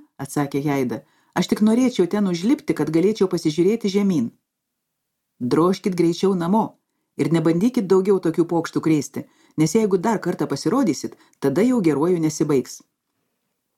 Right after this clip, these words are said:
Su liktais žodžiais bokštininkas apsisuko ir jau norėjo uždaryti duris, bet Jaida nutvėrė jam už skverno ir paprašė: „Tik vieną vienintelį kartą.“ Bokštininkas atsigręžė ir pamatęs, kokiu maldaujamu žvilgsniu mergaitė į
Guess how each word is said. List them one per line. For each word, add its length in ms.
Su 140
liktais 360
žodžiais 400
bokštininkas 640
apsisuko 580
ir 120
jau 220
norėjo 380
uždaryti 440
duris, 400
bet 160
Jaida 340
nutvėrė 480
jam 200
už 160
skverno 340
ir 100
paprašė: 600
„Tik 100
vieną 360
vienintelį 520
kartą.“ 440
Bokštininkas 680
atsigręžė 560
ir 80
pamatęs, 480
kokiu 240
maldaujamu 720
žvilgsniu 480
mergaitė 560
į 120